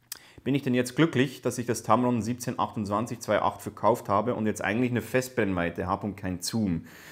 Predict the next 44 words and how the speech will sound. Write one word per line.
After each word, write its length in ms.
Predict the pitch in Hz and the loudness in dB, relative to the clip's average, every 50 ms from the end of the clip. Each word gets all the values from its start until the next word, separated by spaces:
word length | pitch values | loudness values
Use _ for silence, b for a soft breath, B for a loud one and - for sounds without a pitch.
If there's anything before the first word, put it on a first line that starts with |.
| B B B | B B B
Zum 140 | - 123 113 | -2 -2 -2
Verständnis, 720 | 107 104 - - 120 131 143 101 139 151 156 - - B B B B B B B | 0 -2 2 4 4 4 4 2 0 0 0 -2 -8 B B B B B B B
äh, 240 | - 117 113 113 110 - | 4 6 6 6 6 4
ich 200 | 127 117 - 110 | 2 -2 4 6
hab 340 | 117 139 - - - - | 6 6 6 4 -6 -2
den, 240 | - 127 117 117 113 | 0 0 0 0 0
die 120 | - 127 127 | 0 0 2
nächste 520 | 131 135 156 190 185 - - - - 151 | 2 4 2 2 0 -2 -6 -2 -2 0
Brennweite 680 | 117 127 151 139 156 165 147 131 120 123 135 131 - 156 | 2 4 4 4 4 4 2 2 2 2 0 0 -2 -4
ist 220 | - 143 131 - | -2 -2 -4 -2
erst 260 | - 131 131 127 - - | 0 0 0 2 2 2
achtundzwanzig. 880 | 113 - - - 120 113 - - 104 101 110 110 110 - 90 - 98 | 2 2 0 -4 -6 -4 -2 0 0 2 2 0 -2 -6 -8 -6 -6
Also 120 | 98 110 117 | -6 -4 2
ich 60 | 113 | 2
hab 160 | 127 - - | 2 2 2
zwischen 300 | - 143 131 131 120 104 | -4 -6 -6 -4 -6 0
sechzehn 540 | 113 123 135 135 - - 147 143 147 147 143 | 0 0 0 0 -2 -2 0 0 0 0 0
Millimeter 460 | 139 139 139 135 135 139 131 139 95 | 0 -2 -2 0 -2 -2 -4 -4 -6
und 120 | 110 117 | -4 -2
achtundzwanzig 720 | 80 135 214 - 135 117 107 117 117 113 113 113 104 - - | -2 -2 -2 -2 -6 -4 -2 -2 -2 -2 -4 -6 -8 -4 -2
nichts 340 | 104 117 117 - - - - | -2 0 -2 -2 -8 -8 -4
mehr. 200 | 90 80 71 - - - _ _ B B B B B B B B B B B B | -2 -2 -2 -4 -6 -14 _ _ B B B B B B B B B B B B
Das 140 | - 95 - | -10 0 6
heißt, 360 | 120 131 170 170 - - - - - _ _ b b b b b - | 8 8 8 8 4 -4 -10 -16 -20 _ _ b b b b b 8
erst 240 | 143 147 143 - | 8 8 8 8
bei 160 | - 147 131 123 | 8 10 12 12
achtundzwanzig 600 | 127 123 - 143 127 120 123 127 131 139 135 - | 10 10 6 0 2 4 4 4 4 2 -2 0
geht's 180 | - 127 - - | 0 -2 0 0
bei 120 | 123 117 | -2 0
mir 180 | 117 117 113 107 | 0 0 2 4
weiter 280 | 110 113 135 131 143 | 6 6 6 4 2
mit 200 | 135 123 110 - | 0 0 0 0
dem, 260 | 107 107 107 104 104 | 0 0 0 0 2
äh, 220 | 98 98 101 90 95 | 2 4 4 4 2
achtundzwanzig 680 | - - - - - 117 107 113 113 113 110 117 110 | 2 0 -2 -2 -2 -4 -2 -2 -2 -2 -4 -6 -4
fünfundsiebzig 540 | - 139 156 147 147 135 143 131 - - - | -2 -2 0 0 0 -2 -4 -6 -8 -10 -6
von 180 | - 123 120 | -6 -6 -2
Tamron, 300 | - 123 117 123 123 117 | 0 0 2 2 2 0
das 140 | 110 101 - | 0 -2 -2
mich 120 | 107 92 - | -6 -4 -2
gerade 240 | 101 87 85 87 | -2 0 0 -2
filmt 480 | 82 - 131 131 139 151 147 - - - | 0 4 4 4 4 4 0 -4 -8 -8
zum 120 | - 123 | -6 -2
Beispiel. 480 | 120 120 120 117 - - 127 120 117 | 0 0 0 -2 -2 -4 -4 -4 -4